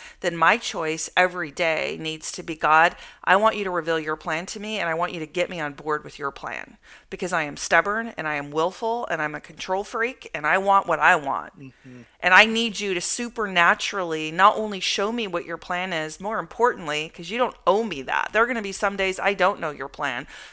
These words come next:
Speaker 1: The big thing is, "God, I need you to get me on board with whatever it is you're doing, even if I don't know, and especially if I don't understand it."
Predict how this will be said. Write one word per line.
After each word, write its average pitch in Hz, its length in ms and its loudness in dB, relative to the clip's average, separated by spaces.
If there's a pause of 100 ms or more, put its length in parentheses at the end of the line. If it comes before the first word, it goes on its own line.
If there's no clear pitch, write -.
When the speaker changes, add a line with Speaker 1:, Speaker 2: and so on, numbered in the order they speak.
(180)
Speaker 1:
The 196 80 2
big 247 280 2
thing 175 300 -2
is, 156 180 -4
"God, 160 240 6
I 214 100 0
need 240 200 -6
you 202 80 -2
to 165 60 -4
get 190 200 -6
me 185 100 -10
on 151 140 -2
board 156 380 -2
with 151 160 -12
whatever 160 360 0
it 151 60 0
is 151 240 -4
you're 151 160 -4
doing, 175 380 -6
even 262 260 -4
if - 100 -4
I 160 140 0
don't 151 280 -6
know, 185 340 0
and 160 100 -8
especially - 680 -2
if 147 100 -8
I 151 80 -4
don't 165 140 -2
understand 165 520 -8
it." - 120 -16